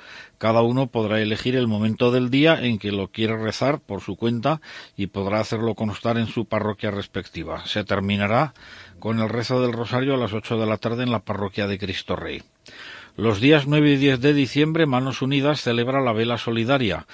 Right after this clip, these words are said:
ya que la dura realidad en la que se desarrolla la vida de millones de personas responde a una desigualdad creada, mantenida y aumentada por el ser humano, que amplía la brecha entre pobres y ricos y que no cesa de aumentar.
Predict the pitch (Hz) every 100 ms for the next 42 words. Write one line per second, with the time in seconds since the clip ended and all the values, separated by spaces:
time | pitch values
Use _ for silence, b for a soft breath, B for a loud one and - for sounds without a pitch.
0 | B B - 104 107 127 117 113 123 120
1 | 123 123 123 135 117 113 104 95 98 101
2 | 98 - 98 110 127 98 95 95 117 117
3 | 101 98 98 110 117 101 135 127 110 131
4 | 131 147 - B B B - 107 - 123
5 | 131 139 135 - 113 120 127 120 - 110
6 | 110 107 127 139 - 110 110 117 85 76
7 | 101 104 101 98 113 139 160 156 B B
8 | - 107 107 104 104 95 123 147 135 117
9 | 101 - 127 123 135 107 87 - 98 95
10 | 117 131 135 120 113 143 - 131 113 107
11 | 95 120 117 120 - 107 123 127 156 147
12 | 107 104 101 107 123 110 113 107 101 95
13 | 90 80 78